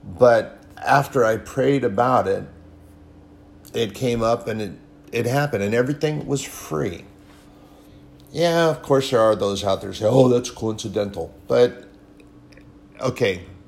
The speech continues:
there isn't coincidence. You have to have faith. Okay, so there's the difference. I have faith that this was brought to me because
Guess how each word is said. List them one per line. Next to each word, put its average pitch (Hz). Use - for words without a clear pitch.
there 127
isn't 110
coincidence. 101
You 107
have 110
to 110
have 98
faith. -
Okay, 104
so -
there's 104
the 104
difference. 90
I 107
have 107
faith -
that 95
this 107
was 101
brought 104
to 101
me 101
because 98